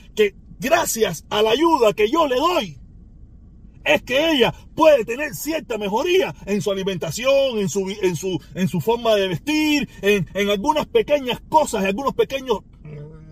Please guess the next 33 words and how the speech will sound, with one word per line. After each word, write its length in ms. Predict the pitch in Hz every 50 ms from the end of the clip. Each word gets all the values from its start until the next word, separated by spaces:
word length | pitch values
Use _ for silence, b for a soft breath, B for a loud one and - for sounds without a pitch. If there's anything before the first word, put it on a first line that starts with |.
| - - - - - - - - -
lujo, 360 | 175 180 262 349 349 247 156
que 100 | 120 -
no 80 | 139 160
creo 180 | 202 247 277
que 60 | 269 240
sean 220 | - 311 320 320
tan 160 | - 277 285
lujo 220 | 330 339 302 285 277
tampoco, 480 | 285 285 247 - 359 330 - 220 - B B B 202
ella 260 | - 214 262 294 302
tiene, 340 | - 233 294 320 311 254 214 -
ella 220 | 240 269 277 269
no 160 | 269 302 311
identifica 840 | 294 277 262 233 196 - 226 202 - 262 285 269 285 277 285 302 330
eso. 380 | - - 311 285 240 175 - - B B B B B B B B B
Porque 380 | 240 240 233 185 240 220 208 190 185
yo 360 | 202 339 359 320 262 - - -
he 160 | 277 277 196
tenido 340 | - 240 269 302 285 233 180
que, 100 | - -
me 120 | 180 247
ha 60 | 254
tomado 440 | - 262 269 285 277 269 226 - -
años, 380 | 247 277 269 247 220 196 180 -
casi 240 | 277 247 - 254
veinte 280 | 254 269 269 269 190 269
años, 200 | 269 277 254 226
me 60 | 254
ha 40 | 247
tomado 300 | 254 262 277 294 277 226
identificar 520 | 214 202 180 180 190 - 196 208 254 302
muchísimas 540 | 320 277 208 - 277 294 - 339 277 220 -
cosas. 460 | - - 392 392 - 415 349 277 -